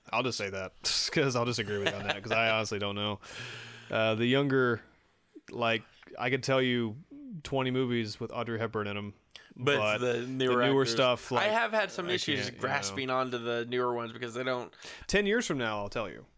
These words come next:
Speaker 1: Yeah,
Speaker 2: 'Cause
Speaker 1: yeah.
Speaker 2: once I know their work, but right now, I have no freaking
Speaker 1: Josh
Speaker 2: clue.
Speaker 1: Hutcherson's probably the only really, besides Taron Egerton.
Speaker 2: He was a,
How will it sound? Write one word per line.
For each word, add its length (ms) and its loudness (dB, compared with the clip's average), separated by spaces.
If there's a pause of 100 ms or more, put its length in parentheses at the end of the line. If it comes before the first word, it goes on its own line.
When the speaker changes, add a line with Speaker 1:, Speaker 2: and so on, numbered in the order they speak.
(140)
Speaker 1:
Yeah, 200 0
Speaker 2:
'Cause 120 -2
Speaker 1:
yeah. 60 0
Speaker 2:
once 160 2
I 60 4
know 160 2
their 140 4
work, 260 2
but 60 -4
right 260 0
now, 500 -2
I 120 -6
have 180 -8
no 120 -14
freaking 260 -12
Speaker 1:
Josh 220 2
Speaker 2:
clue. 100 0
Speaker 1:
Hutcherson's 340 -6
probably 160 -4
the 120 -6
only 180 -4
really, 420 -2
besides 380 -6
Taron 200 -4
Egerton. 540 -8
Speaker 2:
He 80 -6
was 100 -2
a, 60 -4